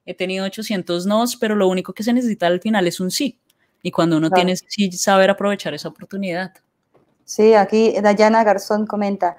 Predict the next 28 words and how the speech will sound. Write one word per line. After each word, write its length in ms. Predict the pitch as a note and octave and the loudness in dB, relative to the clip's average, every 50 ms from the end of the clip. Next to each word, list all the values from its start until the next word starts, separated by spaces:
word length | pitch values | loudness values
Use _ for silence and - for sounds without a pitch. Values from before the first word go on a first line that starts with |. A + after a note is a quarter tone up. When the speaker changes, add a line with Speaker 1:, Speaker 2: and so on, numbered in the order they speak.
| _ _ _ _ _ _ _ - | _ _ _ _ _ _ _ -8
Speaker 2:
eh, 440 | G3+ G#3 G#3 G3+ G3+ G3+ G3 C#3 - - | -4 -2 0 0 0 0 0 -2 -2 2
"¿dónde 220 | G3 B3 C4 C#4 | 4 4 6 6
se 140 | C#4+ C#4+ C4 | 6 4 4
puede 180 | B3+ A#3 A#3+ A#3+ | 4 6 4 4
encontrar 520 | A#3+ A#3 A3 G#3 G#3 G#3 G#3+ A3 A3 A3 | 4 2 0 -2 0 2 2 2 0 0
críticas 580 | - - A#3+ A#3 - A#3+ - A#3 A3+ A#3 A3+ - | -4 -6 -6 -6 -6 -6 -2 0 0 0 0 -4
constructivas 680 | - G#3 G3+ - - F#3 F#3+ - - A3+ A3+ A#3 A3+ A3 | -6 -6 -6 -6 -8 -12 -12 -8 -4 0 2 2 2 2
de 100 | G3+ F#3 | 2 2
los 180 | F#3 F#3 F#3 | 2 2 0
ejercicios 520 | F#3 F#3+ F#3 F#3+ F#3 - G#3+ G3+ A3+ A3 G3+ | 0 -4 -2 -4 -6 -6 -4 0 0 2 2
de 60 | G3 | 2
animación? 560 | F#3+ F#3 F3+ F3+ F3 F3+ - A3+ A3+ A#3+ B3 A3 | 0 0 -2 -4 -4 -4 -2 -2 0 0 0 -2
Si 100 | G#3 G3 | -2 -4
estoy 240 | G3 - - G3+ | -4 -4 -4 -4
estudiando 400 | G3+ G3 - G3 F#3+ G3 G3+ G3 | -4 -4 -4 -4 -4 -2 -2 -2
por 160 | - F#3 F#3 F3+ | -2 -2 -2 -2
mi 120 | F#3 F3+ | -4 -4
cuenta", 280 | - G#3 A3+ A3 B3+ G#3 | -2 -2 0 0 -2 -2
pues 120 | F#3+ F3+ | 0 2
ya, 280 | F#3 F#3 F#3+ F3 F3 E3+ | 4 4 4 4 0 -4
como 180 | F3 F3 E3+ | -8 -8 -6
lo 160 | E3+ E3+ E3+ | -4 -4 -4
dijiste, 420 | E3 F3 F3 G3+ G3 F#3+ - F3 F3 | -4 -4 -4 -6 -8 -6 -6 -8 -6
¿no? 120 | F3+ F#3+ | -4 -4
O 20 | G3 | -2
sea, 140 | - F#3 | 0 -2
exponer 480 | F3+ F3+ - - F3+ F3+ F#3 F#3+ F#3+ G#3 | -2 -2 -4 -6 -4 -2 2 4 4 4
Speaker 1:
Ujú. 60 | G#3+ | 2